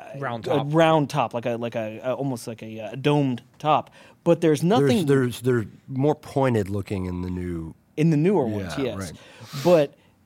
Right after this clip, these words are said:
Speaker 2: if you think of the beam to be hollow, have an actual conical shape, such that energy flows out from the handle, reaches to the end, and then flows back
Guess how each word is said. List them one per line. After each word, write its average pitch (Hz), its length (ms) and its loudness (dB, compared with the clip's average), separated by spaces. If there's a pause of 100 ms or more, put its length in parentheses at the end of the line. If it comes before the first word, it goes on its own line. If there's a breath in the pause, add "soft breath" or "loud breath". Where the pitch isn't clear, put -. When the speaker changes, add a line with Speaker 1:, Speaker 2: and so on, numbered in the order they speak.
(320)
Speaker 2:
if 165 200 4
you 165 140 0
think 240 280 -4
of 190 100 -2
the 156 80 -2
beam 147 380 0
to 135 120 -10
be 123 460 -4
hollow, 120 600 -4
have 127 380 -2
an 131 100 -6
actual 127 320 -6
conical 160 540 -6
shape, 113 420 -6 (300 loud breath)
such - 300 0
that 139 220 2
energy 143 320 0
flows 131 420 0
out 135 220 0
from 139 180 -8
the 123 80 -6
handle, 131 560 -4 (400 loud breath)
reaches 156 460 -4
to 156 100 -2
the 135 160 -4
end, 143 280 2
and 135 200 -4
then 123 140 -4
flows 131 300 -6
back 127 340 0